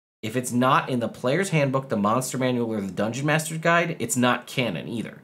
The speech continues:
So even all of the adventures and all of the source books that have been released since those three core books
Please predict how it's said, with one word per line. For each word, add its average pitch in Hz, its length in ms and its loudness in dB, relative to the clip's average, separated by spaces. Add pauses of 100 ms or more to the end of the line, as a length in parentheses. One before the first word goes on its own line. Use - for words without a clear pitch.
(360)
So 120 300 2
even 175 280 4
all 180 260 4
of 160 120 4
the 156 140 6
adventures 139 880 0
and 185 260 4
all 196 320 4
of 185 160 -2
the 185 100 4
source 220 380 4
books 123 360 0
that 113 100 2
have 107 140 -2
been 143 200 4
released 156 380 2
since 156 400 2
those 165 240 2
three 156 300 0
core 180 280 2
books 160 520 0